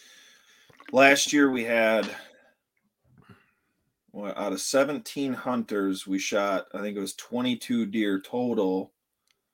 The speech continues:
And I wanna say eleven or twelve of those were bucks.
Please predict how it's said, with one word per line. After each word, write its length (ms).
And 760
I 80
wanna 320
say 800
eleven 360
or 80
twelve 380
of 80
those 240
were 140
bucks. 760